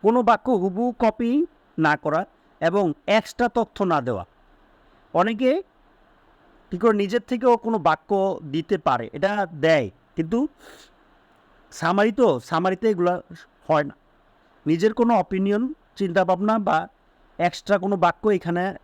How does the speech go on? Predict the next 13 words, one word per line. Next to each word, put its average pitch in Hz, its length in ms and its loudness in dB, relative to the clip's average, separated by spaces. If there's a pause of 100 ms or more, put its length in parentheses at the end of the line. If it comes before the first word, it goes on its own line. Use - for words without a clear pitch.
(120)
ইনক্লুড 165 340 -4
করা 175 180 2
যাবে 127 220 -2
না। 90 140 -10 (920)
প্যাসেজে 233 420 2
যা 185 220 2
আছে 262 300 0 (1800)
তাই 214 600 0
নিয়ে 196 180 0
আলোচনা 160 360 2
করতে 135 260 -4
হবে। 107 140 -6
যেরকম, 196 440 0